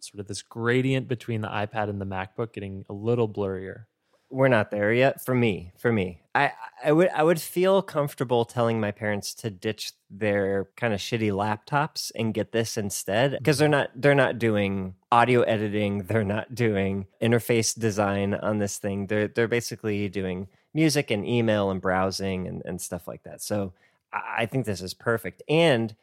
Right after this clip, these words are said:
Speaker 2: there is something incredibly sexy about that floating display, Brian. I don't know how you feel
Speaker 1: Uh,
Speaker 2: about it,
Speaker 1: that
Speaker 2: but
Speaker 1: new Magic Keyboard looks so nice. Yeah.
Speaker 2: Mm-hmm.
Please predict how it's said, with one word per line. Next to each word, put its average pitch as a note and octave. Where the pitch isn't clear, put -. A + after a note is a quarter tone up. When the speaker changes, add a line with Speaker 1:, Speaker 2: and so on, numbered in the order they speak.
Speaker 2:
there A#2+
is G#2
something B2
incredibly A#2
sexy A2
about F#2+
that -
floating G#2+
display, G#2+
Brian. G2
I A2
don't A2+
know A#2
how B2+
you C3
feel C#3
Speaker 1:
Uh, B2+
Speaker 2:
about A2+
it, A2
Speaker 1:
that G#2+
Speaker 2:
but A2
Speaker 1:
new B2+
Magic A#2
Keyboard B2
looks G#2
so B2+
nice. G#2+
Yeah. A#2
Speaker 2:
Mm-hmm. C3